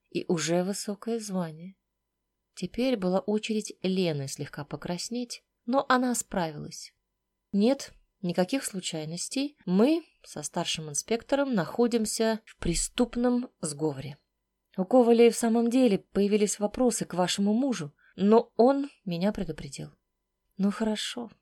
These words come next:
сколько я знаю Льва Яковлевича, я свободна часа на полтора, но лучше бы отсюда уйти. В гостиную или, может быть,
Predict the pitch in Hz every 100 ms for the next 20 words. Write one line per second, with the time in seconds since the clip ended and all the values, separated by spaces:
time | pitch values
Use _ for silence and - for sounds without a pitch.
0 | _ _ - - 220 190 - 180 175 170
1 | 160 175 175 165 160 170 165 202 - 160
2 | 156 - - 170 170 _ _ _ - 190
3 | 233 233 220 208 233 214 269 269 190 165
4 | 156 _ - 202 - 208 220 214 - 220
5 | - 220 269 277 _ _ _ _ _ 208
6 | 247 311 - 190 170 160 - 190 190 160
7 | 156 - - 139 _ _ - 165 196 196
8 | - 277 233 170 160 _ _ - 208 240
9 | 262 269 254 220 233 233 - -